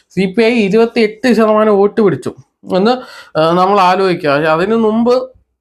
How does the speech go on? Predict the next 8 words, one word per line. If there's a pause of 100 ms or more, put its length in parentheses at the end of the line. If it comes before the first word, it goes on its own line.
(580)
ഈ,
ഈ
ഉപതെരഞ്ഞെടുപ്പിൽ
പന്ന്യൻ
രവീന്ദ്രനായിരുന്നു
അവിടെ (420)
രണ്ടായിരത്തി, (120)
ആ,